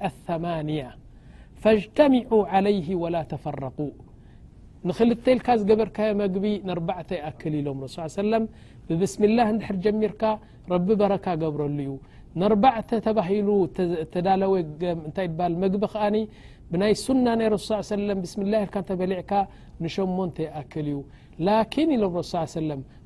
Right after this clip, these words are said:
በበይንኹም ኣይትብልዑ፣ ብሓንሳብ ተኣኪብኩም ኣ-፣ ኣብቲ ጀማዓ ረቢ ስብሓን ተዓላ በረካ ስለ ዘእቱ ብሓንሳብ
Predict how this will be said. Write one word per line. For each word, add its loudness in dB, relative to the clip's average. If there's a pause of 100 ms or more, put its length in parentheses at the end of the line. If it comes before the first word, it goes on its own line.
በበይንኹም 0
ኣይትብልዑ፣ -4 (420)
ብሓንሳብ -2
ተኣኪብኩም -2 (400)
ኣ-፣ -2 (200)
ኣብቲ -6 (120)
ጀማዓ 0 (100)
ረቢ 0
ስብሓን -8
ተዓላ -2
በረካ -4
ስለ -6
ዘእቱ -6 (480)
ብሓንሳብ -2